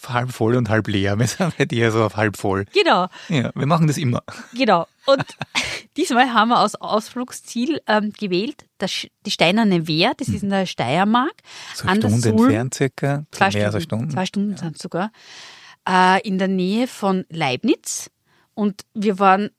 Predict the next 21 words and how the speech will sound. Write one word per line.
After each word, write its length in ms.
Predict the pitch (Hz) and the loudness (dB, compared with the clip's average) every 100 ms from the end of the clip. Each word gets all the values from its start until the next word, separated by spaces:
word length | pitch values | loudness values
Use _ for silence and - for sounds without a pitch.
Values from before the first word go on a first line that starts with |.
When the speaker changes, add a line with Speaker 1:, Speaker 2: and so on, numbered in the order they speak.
| - | -8
Speaker 2:
und 280 | 220 - 240 | -8 -6 -4
das 220 | 233 - | -4 -4
Besondere 680 | - 226 220 254 311 254 220 | -6 0 4 4 4 2 0
dran 360 | 190 151 180 | 0 2 2
ist, 500 | 202 277 427 - - - _ - | 2 0 -2 -8 -20 -20 _ -14
dass 220 | 190 - | -12 -2
wir 220 | 214 220 | 0 2
unsere 480 | 226 220 214 202 - - 226 | 0 -2 0 0 0 -2 2
Hunde 360 | 247 190 160 190 | 4 4 0 -2
mitgenommen 640 | 190 - 190 156 160 151 | -6 -4 -2 0 0 0
haben. 160 | 143 143 | -2 -2
Eh 100 | 220 | -4
schon 120 | 247 | -4
das 160 | 185 165 | -2 0
letzte 340 | 165 - 247 | 0 -2 0
Mal, 220 | 226 262 | 2 2
das 120 | 240 | 0
probieren 420 | - 196 180 196 185 | -6 -6 0 2 4
wir 60 | |
jetzt 180 | 170 - | 2 0
aus, 220 | - 185 | 0 0